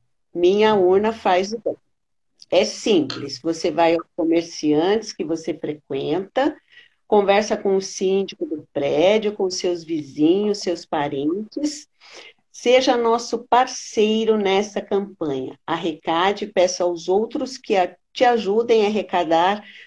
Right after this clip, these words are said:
notinhas sem C P F. Junte-se a nós e você estará ajudando a manter o melhor atu-,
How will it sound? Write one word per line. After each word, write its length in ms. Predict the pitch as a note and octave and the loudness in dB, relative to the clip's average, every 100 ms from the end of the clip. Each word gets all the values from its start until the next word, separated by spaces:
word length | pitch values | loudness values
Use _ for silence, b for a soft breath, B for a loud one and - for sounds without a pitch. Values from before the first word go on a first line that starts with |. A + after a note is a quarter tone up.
| _ - | _ 0
notinhas 800 | A3 A3 - G3+ G#3 A3 A3 - | 0 0 -2 -2 2 0 0 -14
sem 400 | _ - G3 F#3 | _ -2 2 4
C 240 | F3+ - F#3+ | 2 -6 -6
P 160 | F#3+ | -2
F. 500 | F#3+ - - - - - _ _ _ B _ _ | -2 -2 -6 -18 -18 -20 _ _ _ B _ _
Junte-se 420 | F#3 G#3+ A3 G#3+ A#3+ | 2 4 4 4 4
a 80 | |
nós 800 | A#3 A#3 A3+ B3 D#4 A4 - - _ _ _ | 6 6 6 6 2 -2 -10 -16 _ _ _
e 100 | A3 | -4
você 300 | G#3 A#3 A#3+ | 4 4 4
estará 320 | A#3+ - A3+ | -2 4 6
ajudando 460 | A3+ A3+ G3+ A3+ A#3 | 6 4 6 6 6
a 40 | |
manter 500 | A3+ A3 A3 A#3+ A3+ - | 4 4 6 4 4 2
o 80 | A3+ | 2
melhor 460 | A3+ A3 A3+ C#4 | 6 6 8 6
atu-, 260 | C#4 C#4 A#3+ | 4 2 -4